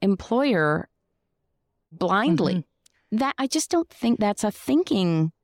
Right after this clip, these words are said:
Speaker 1: mode anymore.
Speaker 2: I love that you use the word blindly, 'cause I wanna drop some of the bombs that came out in this research, because I
Speaker 1: Yeah.
Speaker 2: think Gen Z has a reputation for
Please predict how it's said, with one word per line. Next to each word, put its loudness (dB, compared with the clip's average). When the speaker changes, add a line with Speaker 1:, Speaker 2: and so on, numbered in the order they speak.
Speaker 1:
mode 2
anymore. 0
Speaker 2:
I 0
love 0
that 0
you 0
use 0
the -2
word 0
blindly, -2
'cause 0
I -2
wanna 0
drop -4
some -2
of 2
the 0
bombs -2
that -4
came -2
out -2
in 0
this -2
research, -4
because -2
I 0
Speaker 1:
Yeah. -4
Speaker 2:
think -2
Gen 2
Z 0
has 0
a -2
reputation -2
for 0